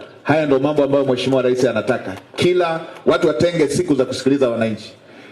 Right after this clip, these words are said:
na siku zingine wakawasikilize kule kule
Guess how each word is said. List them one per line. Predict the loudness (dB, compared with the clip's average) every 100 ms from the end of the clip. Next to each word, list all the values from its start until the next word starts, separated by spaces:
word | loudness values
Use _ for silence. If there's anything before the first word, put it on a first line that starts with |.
| -20 -2
na | 0 2
siku | 2 2
zingine | 0 0 2 2
wakawasikilize | 2 0 0 0 0 0 2 2 2 2 0 -8 -16 -20 -20 0
kule | 2 2
kule | 2 0 0 -2